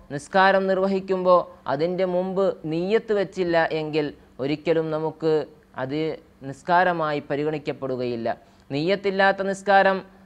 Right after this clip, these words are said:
വെറും പ്രവർത്തനങ്ങൾ എന്നതിലപ്പുറം അള്ളാഹുവിൻ്റെ അടുക്കൽ സ്വീകാര്യമായ ഇബാദത്തായി മാറുകയില്ല. അതുപോലെ തന്നെയാണ് നാം നോറ്റുകൊണ്ടിരിക്കുന്ന നോമ്പും. നോമ്പിൻ്റെ മുമ്പ് നാം നിയ്യത്ത്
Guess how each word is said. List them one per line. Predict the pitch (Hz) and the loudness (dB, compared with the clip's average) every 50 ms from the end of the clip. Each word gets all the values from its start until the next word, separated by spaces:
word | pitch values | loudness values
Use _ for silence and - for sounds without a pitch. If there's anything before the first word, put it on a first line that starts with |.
| - - _ _ - 117 | -20 -20 _ _ -8 -4
വെറും | 135 147 160 180 196 196 190 196 190 | 0 2 2 2 2 0 -2 -2 2
പ്രവർത്തനങ്ങൾ | 190 180 175 190 214 202 - 220 208 202 202 202 202 202 196 196 - 180 185 | 2 4 4 4 2 0 0 0 2 2 2 0 0 0 0 0 0 0 0
എന്നതിലപ്പുറം | 190 190 185 190 190 185 180 185 180 190 185 180 175 151 - - - 139 | 0 0 0 2 2 2 2 0 0 0 2 2 0 -4 -8 -8 -6 -6
അള്ളാഹുവിൻ്റെ | 143 147 151 156 170 180 196 196 196 196 196 185 190 190 | -4 -2 0 2 2 2 2 2 -2 -4 -2 -2 0 0
അടുക്കൽ | 185 190 185 - 196 190 185 180 - | 0 -2 -2 -2 -2 -2 -2 -2 -4
സ്വീകാര്യമായ | 185 175 190 185 214 202 202 180 190 196 190 185 180 180 180 175 170 151 165 | -4 -2 0 2 2 2 2 2 0 -2 -2 -2 0 0 2 2 0 0 0
ഇബാദത്തായി | 165 175 175 175 170 170 170 - 175 160 160 160 156 151 | 0 2 2 2 0 0 -2 0 0 0 0 0 -2 -2
മാറുകയില്ല. | 147 147 147 139 143 139 135 127 120 120 113 - - - - - _ 123 | -2 -2 -2 -2 -2 -2 -2 -2 -2 -4 -4 -6 -10 -20 -20 -12 _ -6
അതുപോലെ | 131 135 131 143 156 165 175 175 180 185 | -4 -2 0 2 2 2 2 2 0 0
തന്നെയാണ് | 175 175 175 180 180 180 175 175 180 180 180 | 0 0 2 2 4 4 4 2 2 2 2
നാം | 175 180 180 180 180 180 | 2 2 0 -2 -2 -2
നോറ്റുകൊണ്ടിരിക്കുന്ന | 180 190 185 185 202 175 190 185 175 170 175 185 - - 180 180 180 175 170 165 | -2 -2 -2 -2 -2 -2 -2 -2 -2 -4 -4 -4 -4 -4 -4 -2 -2 -2 0 0
നോമ്പും. | 170 185 196 185 190 175 - - - - _ _ _ 131 | 0 0 2 0 0 -2 -2 -6 -12 -20 _ _ _ -4
നോമ്പിൻ്റെ | 143 156 165 180 185 190 190 185 190 190 | -2 -2 -2 0 -2 -2 0 -2 -2 -2
മുമ്പ് | 196 196 190 202 196 196 | -2 -2 -2 -2 0 0
നാം | 196 196 196 196 | 0 0 0 -2
നിയ്യത്ത് | 190 190 202 226 220 214 214 | -2 -2 -2 -2 -2 0 -2